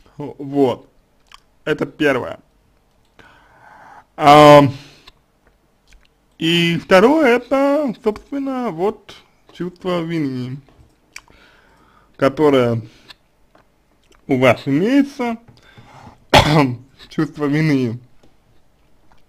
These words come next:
которое вы ощущаете, и которое проистекает из,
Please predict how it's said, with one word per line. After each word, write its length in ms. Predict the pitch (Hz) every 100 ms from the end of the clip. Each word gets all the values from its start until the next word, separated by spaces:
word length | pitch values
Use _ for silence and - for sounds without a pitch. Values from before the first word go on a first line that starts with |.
| _ _ - - 127
которое 400 | 135 143 131 120
вы 160 | 120 120
ощущаете, 1000 | 113 175 175 269 294 277 277 226 220 208 _ - - _ _ _ _ _
и 320 | 233 262 302
которое 800 | 285 202 185 240 269 285 262 208
проистекает 1000 | - 196 185 180 175 - 196 233 226 208 _
из, 360 | 180 190 190